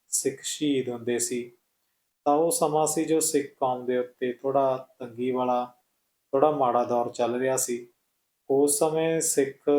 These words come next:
ਜੰਗਲਾਂ ਦੇ ਵਿੱਚ ਪਨਾਹ ਲੈ ਕੇ ਰਹਿਣ ਲੱਗ ਗਏ ਸੀ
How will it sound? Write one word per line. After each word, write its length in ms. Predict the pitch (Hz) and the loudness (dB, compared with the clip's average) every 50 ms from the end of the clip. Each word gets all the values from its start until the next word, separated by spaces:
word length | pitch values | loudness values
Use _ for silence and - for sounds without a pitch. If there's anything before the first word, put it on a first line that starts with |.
| 143 143 | 2 2
ਜੰਗਲਾਂ 400 | 123 127 120 110 113 120 120 120 120 | 0 -4 -4 -4 -2 -2 -2 -2 -2
ਦੇ 140 | 117 120 120 | -4 -4 -4
ਵਿੱਚ 320 | 120 117 - - - 139 123 - - | -6 -8 -10 -10 -10 -10 -8 -8 -6
ਪਨਾਹ 260 | 123 120 127 131 143 | -4 -2 0 0 0
ਲੈ 160 | 143 139 127 | 0 0 -2
ਕੇ 200 | 120 - 123 117 | -4 -6 -6 -4
ਰਹਿਣ 260 | 120 120 123 131 135 | -2 -2 -2 -2 -2
ਲੱਗ 160 | 127 120 110 104 - | -2 -4 -4 -4 -6
ਗਏ 100 | 117 113 | -6 -6
ਸੀ 240 | 107 - - 120 113 | -6 -6 -8 -10 -14